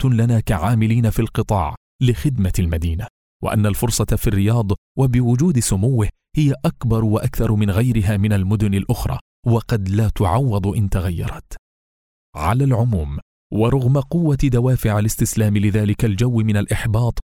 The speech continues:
والاستسلام للظروف ولما هو قائم، إلا أنني كنت عازما على التغيير نحو وضع أكثر إيجابية وتفاعلا.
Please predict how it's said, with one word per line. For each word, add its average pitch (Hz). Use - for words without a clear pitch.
والاستسلام 127
للظروف 101
ولما 113
هو 104
قائم، 82
إلا 120
أنني 143
كنت 139
عازما 113
على 104
التغيير 110
نحو 110
وضع 101
أكثر 131
إيجابية 104
وتفاعلا. 92